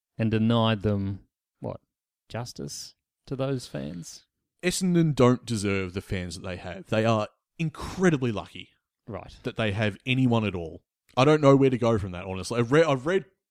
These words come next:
Speaker 2: parts of this book. I haven't read the whole thing through, cover to
Speaker 1: I
Speaker 2: cover,
Speaker 1: did, I
Speaker 2: but
Speaker 1: did think about it at the time, were that my club,
Speaker 2: Oh, of course, that went through my head as well.
Speaker 1: what would I do?
Speaker 2: Yeah, I'd,
Speaker 1: That's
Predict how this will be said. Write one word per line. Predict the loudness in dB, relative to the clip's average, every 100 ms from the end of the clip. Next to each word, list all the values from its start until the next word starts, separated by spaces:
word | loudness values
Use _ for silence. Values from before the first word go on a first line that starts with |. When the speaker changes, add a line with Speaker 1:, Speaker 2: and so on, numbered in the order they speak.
| _
Speaker 2:
parts | 0 2 0
of | -2
this | -6 -6
book. | -2
I | 2
haven't | 2 0
read | -4
the | -2
whole | -4 -4
thing | -6 -8
through, | -8 -8 -6
cover | -4 -2
to | 0
Speaker 1:
I |
Speaker 2:
cover, | 0 0
Speaker 1:
did, | -4 -4
I | 0
Speaker 2:
but | 0
Speaker 1:
did | 0
think | 0 0
about | 0 0
it |
at | -2
the | -6
time, | -4 -4 0
were | 2 4
that | 2 -2
my | -2 -2 -2
club, | -6 -10 -10 -12 -16 _ _ _ _ _ _ _ _ -2
Speaker 2:
Oh, | 0
of | 2
course, | 2 2
that | 2 0
went | -2
through | -2
my | -2 0
head | -2 -2
as | 4
well. | 8
Speaker 1:
what | 8
would | 6 4
I | 2
do? | 0 -2 -4 -4 -2
Speaker 2:
Yeah, | 0 0
I'd, | -2
Speaker 1:
That's | -6